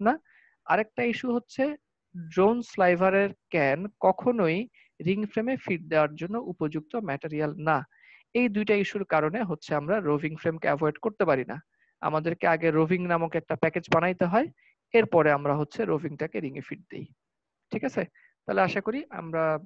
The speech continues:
আহ, তোমাকে বোঝাতে সক্ষম হয়েছি, তোমাদেরকে বোঝাতে সক্ষম হয়েছি যে roving frame আমরা কেন avoid করতে পারি না, এত এত বদনাম করা সত্ত্বেও roving ফ্রেমের কাছে আমাদের যেতেই হয়।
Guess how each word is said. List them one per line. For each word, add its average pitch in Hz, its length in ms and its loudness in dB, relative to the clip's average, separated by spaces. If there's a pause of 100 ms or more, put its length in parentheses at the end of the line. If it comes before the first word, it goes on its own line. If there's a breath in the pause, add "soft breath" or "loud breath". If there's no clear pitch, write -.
আহ, 151 180 -6
তোমাকে 151 500 -8
বোঝাতে 165 380 -8
সক্ষম 214 360 -6
হয়েছি, 208 200 -8
তোমাদেরকে 170 400 -10
বোঝাতে 165 300 -8
সক্ষম - 320 -12
হয়েছি 196 240 -4
যে 160 140 4
roving 180 280 4
frame 147 260 0
আমরা 151 180 -6
কেন 196 220 -8
avoid 156 380 0
করতে 170 220 -10
পারি 175 240 -4
না, 226 120 -4 (340 loud breath)
এত 220 200 -2
এত 202 180 -2
বদনাম 170 420 -4
করা 156 180 -8
সত্ত্বেও 185 480 -10 (420 soft breath)
roving 170 240 -2
ফ্রেমের 165 300 -8
কাছে - 260 -8
আমাদের 147 320 -4
যেতেই 175 280 -4
হয়। 143 200 -18